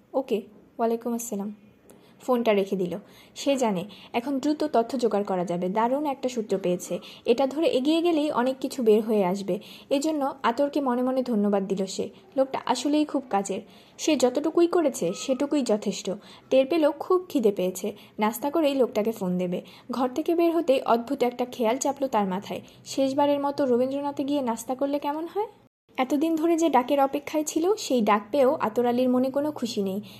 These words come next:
কেন জানি মনে হচ্ছে এই ডাক সেই ডাক নয়। সামান্য একজন ইনফর্মার সে। একে ওকে দিয়ে ডেকে পাঠালেই সুরসুর করে থানায় গিয়ে হাজির হতো।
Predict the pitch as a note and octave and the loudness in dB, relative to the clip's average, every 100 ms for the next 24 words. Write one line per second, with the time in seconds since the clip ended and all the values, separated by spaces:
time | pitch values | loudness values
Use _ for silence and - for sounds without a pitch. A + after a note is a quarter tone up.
0 | - F4+ F#4 F#4 F#4 E4+ D#4 E4 E4+ - | -6 -2 2 2 2 2 2 -2 -4 0
1 | C#4+ C4 C4+ C4+ C#4+ - B3 A3 A#3 A#3 | 0 2 2 2 0 -2 0 2 0 0
2 | G3 F#3+ F#3+ G#3 - - - - D4 C#4+ | -2 -2 -4 -6 -12 -20 -20 -10 -4 0
3 | C#4+ D4 C4+ A#3+ B3+ A#3+ A3+ A#3 A3+ A3+ | 0 2 2 2 2 2 0 0 0 -2
4 | A#3 G#3 A3+ - - - - D#4 D#4 E4 | -2 -4 -6 -12 -20 -20 -6 -2 2 2
5 | D4+ D#4+ C#4+ D4 C4 C4 C#4+ C#4 D4 C#4+ | 2 2 2 2 2 2 2 2 2 0
6 | D4+ C#4+ B3+ C#4+ C#4 C4+ C4+ C4 A3+ A#3 | 0 -2 -4 -4 0 0 0 0 0 2
7 | A#3+ B3+ A3+ A#3+ A#3+ B3 D4+ | 2 2 2 0 -2 -4 -6